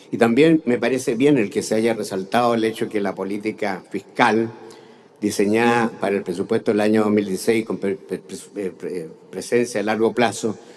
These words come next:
es la correcta, como lo hace, yo creo que lo ha hecho el gobierno a través de los planteamientos que nos ha hecho el ministro de Hacienda, coherente con lo que se-,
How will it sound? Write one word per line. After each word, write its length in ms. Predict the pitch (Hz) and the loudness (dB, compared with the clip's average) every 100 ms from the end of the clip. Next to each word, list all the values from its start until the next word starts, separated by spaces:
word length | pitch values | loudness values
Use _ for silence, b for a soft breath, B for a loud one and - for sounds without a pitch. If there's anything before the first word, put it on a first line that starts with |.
| B B | B B
es 140 | - 127 | -2 0
la 160 | 120 | 0
correcta, 560 | 113 120 135 - - 95 | 0 0 0 -2 -8 -6
como 240 | 95 95 | -4 -2
lo 140 | 90 104 | -2 -2
hace, 280 | 104 - 85 | -4 -8 -4
yo 140 | 104 | -2
creo 220 | 113 110 | 0 -2
que 100 | 104 | -2
lo 140 | 98 101 | -2 -2
ha 80 | |
hecho 360 | 113 - 117 107 - | -2 -4 -6 -6 -8
el 160 | 104 87 | -12 -10
gobierno 460 | 90 95 110 113 113 | -8 -2 0 0 -2
a 40 | |
través 320 | 95 95 98 | -2 -4 -4
de 140 | 98 95 | -4 -6
los 140 | 90 | -6
planteamientos 640 | - 98 92 95 101 104 90 | -8 -8 -6 -4 -4 -6 -6
que 80 | |
nos 180 | 92 - | -6 -4
ha 100 | 98 | -2
hecho 340 | 98 98 98 92 B B B B B | -2 -2 -6 -8 B B B B B
el 140 | - 98 | -6 0
ministro 460 | 104 101 - 95 | 0 0 -2 -4
de 80 | 90 | -4
Hacienda, 500 | 92 - 131 135 143 - | -2 2 2 2 -2 -8
coherente 640 | - 101 113 131 139 131 117 | -4 0 2 2 2 0 -2
con 160 | 98 | -2
lo 100 | 101 | -2
que 100 | 90 | -4
se-, 160 | 92 95 | -6 -6